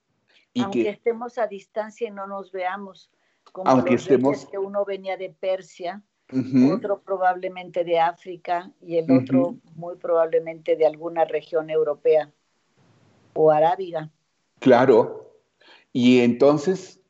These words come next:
Speaker 1: fija-, fíjate, eh, esta, estas ideas de la diversidad de los reyes que simbolizaban los continentes,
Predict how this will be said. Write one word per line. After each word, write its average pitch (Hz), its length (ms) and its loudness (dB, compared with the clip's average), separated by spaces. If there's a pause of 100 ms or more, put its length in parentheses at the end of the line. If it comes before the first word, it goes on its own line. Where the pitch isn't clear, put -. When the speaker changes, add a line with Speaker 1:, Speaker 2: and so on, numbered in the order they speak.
(520)
Speaker 1:
fija-, 143 400 2
fíjate, 131 420 2
eh, 113 440 0 (120)
esta, 120 360 4
estas 120 520 0
ideas 113 560 0 (320)
de 104 320 -4
la 104 120 4
diversidad 107 920 2 (240)
de 104 160 -8
los 104 220 -6
reyes 113 760 -4 (540)
que 110 360 0
simbolizaban 110 840 0
los 107 180 -6
continentes, 113 1080 -2